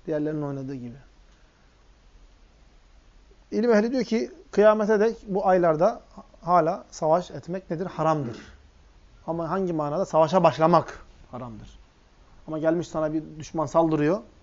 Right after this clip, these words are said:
Ne yapamazsın sen? Yani bu aylarda savaşmak haramdır. Bekleyeyim beni öldürsün diyemezsin.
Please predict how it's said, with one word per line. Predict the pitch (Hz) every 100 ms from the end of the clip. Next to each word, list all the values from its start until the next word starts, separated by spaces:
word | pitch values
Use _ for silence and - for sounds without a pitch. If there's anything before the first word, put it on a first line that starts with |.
| _ -
Ne | 185
yapamazsın | 160 151 139 -
sen? | 139 196
Yani | 165 147
bu | 160
aylarda | 156 156 147 151
savaşmak | 143 156 156 139
haramdır. | 156 160 165 190 -
Bekleyeyim | 165 160 170 175 170
beni | 160 160
öldürsün | 156 160 - 175
diyemezsin. | 170 151 127 233